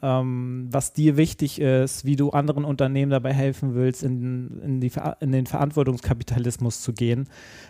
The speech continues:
ähm, was steht denn bei dir jetzt in den nächsten Monaten an? Also was bringt die Zukunft? Was sind so, äh, ta-, ähm, deine nächsten Schritte, um genau dieses Ziel, was du verfolgst, ähm, weiter nach vorne zu bringen?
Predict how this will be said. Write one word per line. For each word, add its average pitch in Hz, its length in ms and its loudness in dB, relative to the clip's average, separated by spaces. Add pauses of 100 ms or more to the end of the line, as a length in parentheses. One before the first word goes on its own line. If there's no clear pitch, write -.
ähm, 135 340 0
was 143 360 0
steht 170 300 4
denn 151 160 4
bei 135 140 4
dir 143 300 4
jetzt 147 380 2
in 139 100 2
den 135 140 4
nächsten 139 640 0
Monaten 135 460 2
an? 123 180 -2
Also 120 180 -2
was 139 140 0
bringt 139 260 0
die 127 80 -8
Zukunft? 127 400 0
Was 143 140 2
sind 151 100 2
so, 135 220 2
äh, - 340 -10
ta-, - 260 -4
ähm, 127 360 -2
deine 151 340 4
nächsten 147 400 2
Schritte, 143 540 2 (260)
um 135 340 0
genau 135 440 4
dieses 127 320 -2
Ziel, 151 260 2
was 135 140 2
du - 80 -14
verfolgst, 131 760 0
ähm, 120 240 -2
weiter 127 220 2
nach 120 140 0
vorne 123 340 -2
zu - 160 -8
bringen? 101 320 -6